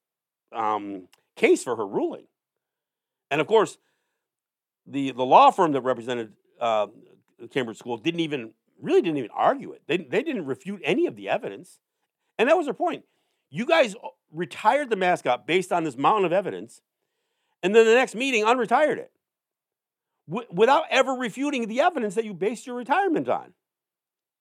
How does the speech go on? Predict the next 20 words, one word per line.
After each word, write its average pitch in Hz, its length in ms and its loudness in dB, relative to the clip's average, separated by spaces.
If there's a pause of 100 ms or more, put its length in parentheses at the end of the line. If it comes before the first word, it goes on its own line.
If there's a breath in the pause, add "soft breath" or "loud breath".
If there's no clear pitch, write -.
(560)
She, - 140 -20 (240)
you 240 120 0
know, 214 80 4
it 175 180 -4
was 190 100 4
a 175 40 -2
pretty 294 180 -6
easy 220 180 -4
ruling 294 260 -2
for 135 80 -2
her. 95 80 -8 (180 soft breath)
And, 180 120 2
and 196 160 2
of 202 60 2
course, 220 220 -2
she 240 140 -10
does 170 280 4
cite 180 280 2
law 135 440 0 (1200)
that, 143 300 2